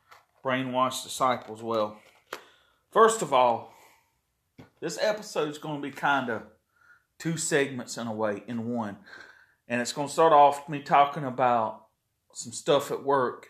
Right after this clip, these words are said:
and then talking about what's going on in the world, and it all kinda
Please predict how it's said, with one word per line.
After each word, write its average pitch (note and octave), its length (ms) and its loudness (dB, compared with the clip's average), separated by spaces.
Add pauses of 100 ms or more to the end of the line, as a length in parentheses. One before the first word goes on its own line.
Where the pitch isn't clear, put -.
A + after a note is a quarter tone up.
and A#2+ 160 -6
then A2+ 300 -8 (580)
talking C3+ 360 6
about C#3 400 -10
what's C#3+ 180 -4
going C3+ 300 -2
on C3+ 180 -2
in B2+ 80 -4
the B2 60 -4
world, A#2 400 0
and A2+ 160 -4
it - 40 -4
all C#3+ 300 6
kinda C#3 260 -4